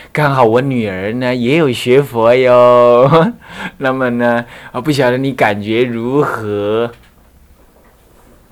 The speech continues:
你看看，是这样诱惑的啊，嗯，天成笑了，嘴巴合不拢，<laughs> 将来要不要也去一下子啊？<laughs> 呃，那么呢，什么意思呢？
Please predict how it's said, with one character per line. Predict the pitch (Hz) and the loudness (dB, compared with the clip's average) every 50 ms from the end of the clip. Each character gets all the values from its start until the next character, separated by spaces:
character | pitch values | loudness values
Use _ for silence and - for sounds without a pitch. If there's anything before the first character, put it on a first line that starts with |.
| _ _ - | _ _ -20
你 | 98 95 | -18 -14
看 | 92 107 | -14 -14
看， | 98 98 101 101 _ _ _ _ _ _ _ _ _ _ _ _ | -14 -14 -16 -20 _ _ _ _ _ _ _ _ _ _ _ _
是 | - - 131 123 | -12 -8 -8 -4
这 | 110 139 | -2 0
样 | 143 127 120 123 | 0 0 2 2
诱 | 165 151 123 | 2 2 2
惑 | 113 104 - 131 113 98 87 - - | 2 0 0 0 0 0 -2 -6 -12
的 | - | -14
啊， | - 92 101 104 120 147 - _ _ _ _ _ _ _ _ _ _ _ _ _ _ _ - | -10 -8 -8 -8 -8 -10 -14 _ _ _ _ _ _ _ _ _ _ _ _ _ _ _ -10
嗯， | 117 120 120 113 107 98 - - 76 67 - 123 - _ _ _ _ _ _ - _ - | -6 -4 -2 0 -2 -2 -4 -6 -14 -18 -20 -20 -20 _ _ _ _ _ _ -20 _ -8
天 | - 147 143 139 | -4 -4 -2 -2
成 | 135 120 123 | -2 -2 -2
笑 | 123 - 151 135 120 | 0 2 4 4 4
了， | 117 120 | 2 0
嘴 | 110 120 104 95 | -2 -2 -4 -2
巴 | 113 117 120 | 0 0 0
合 | 117 110 107 | -2 -4 -6
不 | 107 113 113 | -4 -4 -4
拢， | 104 87 90 - - - - - - 180 156 151 - - - - 233 208 | -4 -6 -8 -12 -20 -20 -20 -10 -4 -2 0 0 0 -2 -4 -2 -2 -2
<laughs> | 190 151 - - _ - - - - - - - 175 180 | -2 -4 -8 -12 _ -20 -20 -18 -16 -14 -12 -12 -10 -6
将 | - 175 165 160 | -2 -2 -2 0
来 | 156 135 135 | 0 0 2
要 | 147 156 156 | 2 2 2
不 | 147 147 | 2 2
要 | 151 143 | 2 0
也 | 123 113 113 | 0 -2 -4
去 | - - 180 147 | -6 -6 -6 -6
一 | 127 131 | -6 -4
下 | 139 143 160 143 135 123 | -2 0 2 2 2 0
子 | 113 123 | -2 -2
啊？ | 123 123 123 131 143 151 | 0 2 2 2 2 0
<laughs> | 151 151 - 196 - 202 - - - - - - _ - - 277 - - - - - 254 - - | 0 -2 -2 -2 -2 -4 -6 -8 -18 -20 -20 -20 _ -6 -6 -4 -4 -6 -8 -10 -12 -12 -8 -4
呃， | 147 151 151 147 143 135 131 127 | 0 2 4 4 2 2 0 -2
那 | 135 160 180 185 | 0 2 2 4
么 | 180 170 | 4 4
呢， | 165 160 151 147 - _ _ _ _ _ - _ _ _ _ _ _ _ _ _ _ _ _ _ _ _ _ _ _ _ _ _ | 2 2 0 -2 -6 _ _ _ _ _ -20 _ _ _ _ _ _ _ _ _ _ _ _ _ _ _ _ _ _ _ _ _
什 | - - 143 | -8 -4 -2
么 | 147 | 2
意 | 175 185 180 | 4 4 4
思 | 156 147 151 147 | 2 2 0 -4
呢？ | 139 131 131 | -4 -6 -8